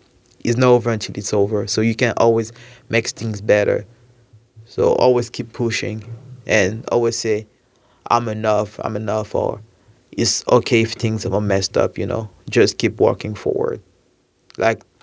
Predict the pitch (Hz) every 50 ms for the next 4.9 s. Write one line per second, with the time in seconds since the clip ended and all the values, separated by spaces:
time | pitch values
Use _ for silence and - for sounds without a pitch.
0 | _ _ - 131 117 110 107 - _ _ _ - - - _ _ - _ _ -
1 | 113 - - - 127 135 147 143 - 117 110 - 120 117 117 - 123 113 - 117
2 | 113 107 104 104 101 110 110 - - - - - - 87 - - _ _ - -
3 | - - - _ _ - - 107 95 123 120 117 107 107 101 101 - _ _ _
4 | _ _ _ _ - - - 120 117 117 113 113 110 110 - - - -